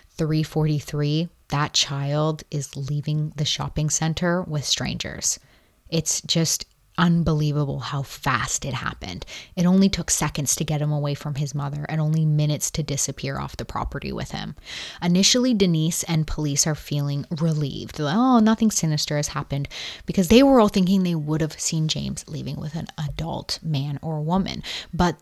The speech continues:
the fact that it was another child gave them hope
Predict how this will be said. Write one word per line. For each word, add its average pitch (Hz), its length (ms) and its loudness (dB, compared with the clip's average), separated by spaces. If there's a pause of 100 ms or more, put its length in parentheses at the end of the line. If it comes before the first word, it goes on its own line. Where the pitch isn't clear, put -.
the 180 100 0
fact 196 360 0
that 254 100 0
it 196 80 2
was 202 160 0
another 160 380 0
child 190 540 0
gave 156 220 0
them 202 200 4
hope 151 420 -2